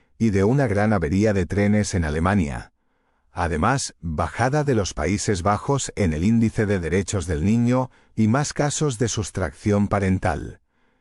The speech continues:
En internacional, un puente ferroviario atacado en Crimea y más movimiento en el estrecho de Hormuz. Y cerraremos con una noticia curiosa de un mono suelto.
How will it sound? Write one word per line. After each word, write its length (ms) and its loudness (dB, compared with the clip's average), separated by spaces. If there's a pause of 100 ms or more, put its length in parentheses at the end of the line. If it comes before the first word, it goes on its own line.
(220)
En 180 4
internacional, 1000 0 (480)
un 240 4
puente 360 2
ferroviario 840 2
atacado 600 0
en 140 2
Crimea 600 -2 (300)
y 100 2
más 300 2
movimiento 640 2
en 100 2
el 120 2
estrecho 580 0
de 100 2
Hormuz. 600 -4 (440)
Y 120 2
cerraremos 640 2
con 160 0
una 160 2
noticia 500 0
curiosa 640 0
de 220 -6
un 160 0
mono 320 0
suelto. 580 -4